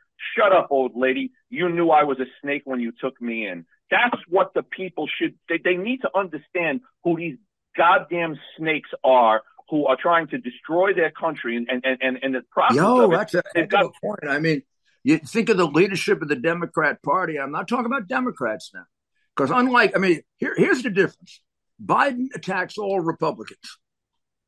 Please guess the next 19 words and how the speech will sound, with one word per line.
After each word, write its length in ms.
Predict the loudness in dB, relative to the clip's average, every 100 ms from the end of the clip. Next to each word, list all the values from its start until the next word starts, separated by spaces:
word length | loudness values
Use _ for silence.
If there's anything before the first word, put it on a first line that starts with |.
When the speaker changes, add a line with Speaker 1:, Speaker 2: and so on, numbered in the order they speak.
| _ _ _
Speaker 2:
When 120 | 2
he 140 | 4 2
says 400 | 2 2 2 2
that 140 | -2
maga 400 | 0 -2 0 0
people 520 | 0 -2 -2 -6 -6 0
are 140 | 0
semi-fascist, 1000 | 0 -8 0 2 2 -2 -2 -2 -6 -12 _ _ _ _ _ _ _ _ _ _ _
well, 260 | 0 0 4
eighty 240 | 4 6 4
percent 480 | 0 -6 -2 -2 -2
of 80 |
the 80 | -2
Republican 560 | -4 -2 -4 -4 -8 -8
Party, 420 | 0 2 2 0
eighty-five 580 | 0 0 -2 0 0 0
percent 320 | -6 -10 -10
is 100 | -6
maga. 280 | 0 0